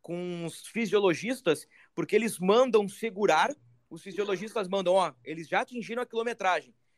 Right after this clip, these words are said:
E o Renato diz, "Não, eu brigo com eles, coloco pros, pros meus jogadores treinarem mais." Aí eu fiquei pensando, "Poxa,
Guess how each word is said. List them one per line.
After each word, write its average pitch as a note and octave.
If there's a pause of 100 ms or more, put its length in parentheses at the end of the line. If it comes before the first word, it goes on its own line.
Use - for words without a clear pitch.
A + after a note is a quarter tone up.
E D#3+
o E3+
Renato F#3+
diz, F#3+
"Não, B3
eu A3+
brigo G#3+
com G#3+
eles, A#3+
coloco A#3+
pros, A3+ (340)
pros G#3
meus A3+
jogadores A#3
treinarem A#3
mais." A3 (1120)
Aí G3+
eu C4+
fiquei C#4+
pensando, B3 (380)
"Poxa, G#4+